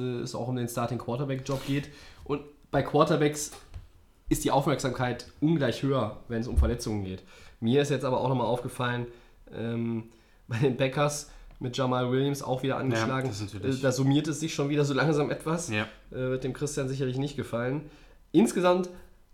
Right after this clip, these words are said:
Speaker 1: haben die meisten der Top-Player nur leichte Verletzungen. Das gilt zum Beispiel auch für Eagles Quarterback Nick Foles. Das gilt letztlich auch irgendwo noch für Zach Martin von den Cowboys.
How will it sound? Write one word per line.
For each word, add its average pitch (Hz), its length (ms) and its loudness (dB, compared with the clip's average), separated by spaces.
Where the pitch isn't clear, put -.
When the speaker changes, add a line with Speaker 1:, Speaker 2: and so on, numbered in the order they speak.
Speaker 1:
haben 160 360 0
die 147 80 0
meisten 151 460 0
der 123 120 0
Top-Player 139 400 0
nur 135 140 2
leichte 120 300 0
Verletzungen. - 500 -12
Das 101 140 -10
gilt 131 120 -2
zum 135 100 -2
Beispiel 113 280 -4
auch 110 140 -4
für 120 100 -10
Eagles 113 320 -6
Quarterback 113 420 -2
Nick 131 180 -4
Foles. 160 480 2
Das - 280 -8
gilt 139 480 2
letztlich 151 500 0
auch 147 180 0
irgendwo 139 240 0
noch 131 140 2
für 135 120 -4
Zach 120 200 -4
Martin 135 320 -2
von 143 140 -4
den 143 100 0
Cowboys. 156 720 -2